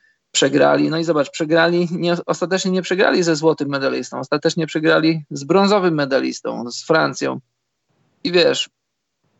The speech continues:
być może byli o jeden dobry wieczór Goberta, no bo później Gobert nie miał dobrego meczu z Argentyną. Może byli o,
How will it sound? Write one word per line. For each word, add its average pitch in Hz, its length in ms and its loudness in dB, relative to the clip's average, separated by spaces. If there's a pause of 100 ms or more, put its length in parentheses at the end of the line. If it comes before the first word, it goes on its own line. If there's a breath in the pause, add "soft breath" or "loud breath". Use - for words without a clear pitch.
(140)
być 160 160 -4
może 175 260 2
byli 170 300 4
o 156 100 6
jeden 170 240 2
dobry 160 260 2
wieczór 160 300 -2
Goberta, 151 540 0
no 156 100 -6
bo 147 100 -2
później 147 280 -4
Gobert 143 300 0
nie 147 100 -4
miał 143 140 0
dobrego 139 360 -2
meczu 143 280 -2
z 139 80 0
Argentyną. 139 640 0 (540)
Może 147 240 4
byli 156 300 6
o, 151 420 6